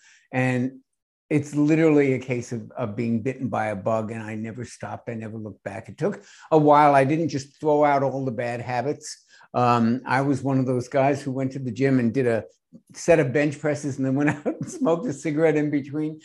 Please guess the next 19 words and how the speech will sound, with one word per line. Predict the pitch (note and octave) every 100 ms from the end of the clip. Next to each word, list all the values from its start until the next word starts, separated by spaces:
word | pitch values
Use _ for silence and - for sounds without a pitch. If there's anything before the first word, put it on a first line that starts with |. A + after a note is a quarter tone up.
| -
So | -
it | -
took | A#3+ A#3+
me | C#4
a | A3+
while | F3+ F3 F3 F#3+ F#3+
to | D3
kind | E3+ D#3
of | C#3
really | D3+ E3+ D#3+
turn | - D#3+ D#3
things | D#3 D3 C#3
around. | C3+ C3+ C#3
But | C#3 C#3+
when | D3
I | F3 A#3
started | - F3+ E3 D3+
to | C#3+ C3+
feel | - D3 B2 G2 F#2+